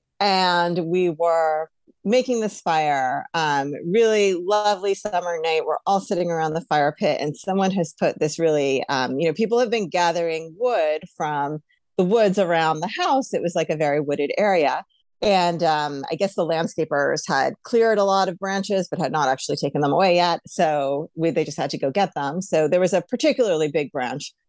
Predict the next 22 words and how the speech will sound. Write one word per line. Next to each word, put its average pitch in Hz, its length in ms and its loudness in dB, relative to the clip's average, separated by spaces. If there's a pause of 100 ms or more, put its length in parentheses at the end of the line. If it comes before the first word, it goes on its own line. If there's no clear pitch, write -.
(200)
that 185 160 2
was 185 160 0
not 165 220 -2
burning. 135 540 -2
And 170 160 2
we 175 120 2
were 175 160 2
kind 202 260 -4
of 190 300 0 (160)
saying, 254 240 2
like, 196 160 -2
"That's 175 220 -2
weird 165 340 2
that 160 140 -2
that 147 160 -2
piece 147 220 -4
of 139 80 -4
wood 151 200 0
just 147 180 -6
isn't 135 420 0
lighting 135 300 0
up." 170 260 2